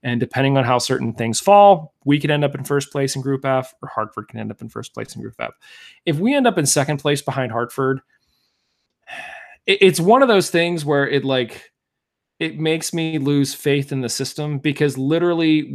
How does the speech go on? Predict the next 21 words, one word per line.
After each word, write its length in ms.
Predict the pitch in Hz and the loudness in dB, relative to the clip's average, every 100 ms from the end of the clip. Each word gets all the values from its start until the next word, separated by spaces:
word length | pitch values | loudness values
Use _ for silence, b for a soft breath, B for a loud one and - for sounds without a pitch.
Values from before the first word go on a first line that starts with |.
| 131 | -12
we 320 | 131 139 143 | -4 2 2
will 300 | 135 135 135 | 2 2 -2
have 100 | 135 - | -2 -8
played 320 | 147 143 131 | -4 -4 -2
them 200 | 131 123 | -8 -8
three 340 | - 127 139 | -16 -6 -4
times 640 | 131 127 127 131 131 - _ _ _ - | -4 -6 -6 -6 -8 -12 _ _ _ -8
and 200 | 135 131 | -4 0
we 80 | 135 | 0
beat 280 | 120 139 131 | 2 0 0
them 140 | 131 | -4
twice, 640 | 120 - 127 127 131 - - | -6 -2 0 2 -2 -8 -4
outscoring 680 | 135 120 - - 127 127 131 | -4 -2 -6 -4 -4 -2 -2
them 320 | 131 131 131 - _ - | -2 -2 -6 -8 _ -6
eight 320 | 135 127 - | -4 -4 -6
to 100 | - | -12
one. 440 | 123 113 117 131 135 _ _ _ - | -6 -2 -2 -2 -8 _ _ _ -4
And 160 | 131 127 | 0 2
in 120 | 123 | 2
the 80 | 113 | 4
rankings, 680 | 123 202 151 135 131 127 | 4 2 4 2 2 -2